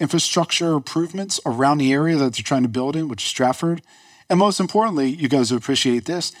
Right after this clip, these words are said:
they even offer residents blackout curtains, which is really kind of them. So the, this <laughs> pro-, <laughs> right,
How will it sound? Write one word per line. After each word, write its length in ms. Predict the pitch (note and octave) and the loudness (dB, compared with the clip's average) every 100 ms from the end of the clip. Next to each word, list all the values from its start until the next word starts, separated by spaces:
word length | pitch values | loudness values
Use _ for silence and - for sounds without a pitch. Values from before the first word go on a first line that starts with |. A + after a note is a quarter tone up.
| - _ | -20 _
they 80 | E3 | 2
even 240 | A3 F#3+ | 2 2
offer 320 | F3+ G#3+ G3+ | 2 2 0
residents 560 | B2+ E3+ F#3+ C3 B2 - | 0 0 2 2 0 -2
blackout 560 | - C3 D#3 G3+ A2+ F2+ | -8 -4 -2 0 -2 -4
curtains, 420 | G#2 F2 - - | -10 -12 -14 -12
which 220 | A#2+ - | -10 -10
is 120 | A2 | -10
really 160 | A#2+ G#2+ | -10 -10
kind 280 | - G2+ G#2+ | -8 -8 -10
of 100 | - | -18
them. 220 | - - _ _ _ _ _ _ | -20 -20 _ _ _ _ _ _
So 160 | D#3+ E3 | -2 0
the, 240 | E3+ F3+ | 2 0
this 320 | G3+ E3+ E3 D#3 | 0 0 2 2
<laughs> 200 | G#3 - | 0 0
pro-, 920 | F#3 G#3 - _ G#3+ E3+ - - G3+ | 0 0 -2 _ -12 -12 -4 -2 0
<laughs> 60 | G3+ | 0
right, 340 | - C#4+ - | -2 -4 -8